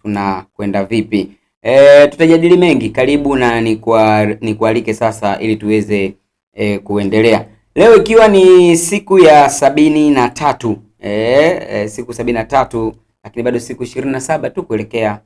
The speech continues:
siku mia moja, eh, tokea kuapishwa kwa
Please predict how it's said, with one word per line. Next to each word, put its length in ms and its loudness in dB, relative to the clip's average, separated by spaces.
siku 300 -12
mia 180 -2
moja, 440 -2
eh, 180 -12
tokea 300 -8
kuapishwa 800 -6
kwa 380 -4